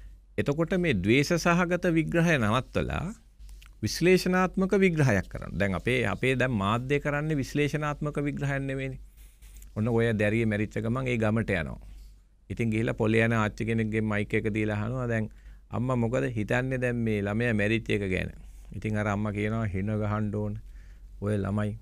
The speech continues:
ඈ, ඔය මිනිස්සුන්ට කකුල් දෙක අර රජ කාලේ දඬුවම් දෙන්න ඕන. ඈ, ඔය ළමයා ඊයේත් ගෙදර කනවා මම දැක්කා. හරි අහිංසක ළමයෙක්."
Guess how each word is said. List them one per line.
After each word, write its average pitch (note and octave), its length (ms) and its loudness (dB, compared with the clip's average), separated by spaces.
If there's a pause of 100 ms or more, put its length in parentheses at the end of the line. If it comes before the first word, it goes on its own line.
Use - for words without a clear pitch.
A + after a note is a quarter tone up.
ඈ, G2+ 200 -4
ඔය G2+ 160 -2
මිනිස්සුන්ට G#2 480 -2
කකුල් G#2+ 380 -2
දෙක A2 140 0
අර G#2 220 -2
රජ G2 380 -2
කාලේ A2 300 2
දඬුවම් G#2 420 0
දෙන්න G#2+ 240 -2
ඕන. G#2+ 220 -2 (220)
ඈ, A2+ 240 -4 (300)
ඔය G2 200 -2
ළමයා G#2+ 300 0
ඊයේත් A2 360 0
ගෙදර G#2+ 320 0
කනවා G#2+ 540 -2
මම G#2 140 -4
දැක්කා. G2 340 -4
හරි G#2 360 -2
අහිංසක A2 380 0
ළමයෙක්." G#2 420 -2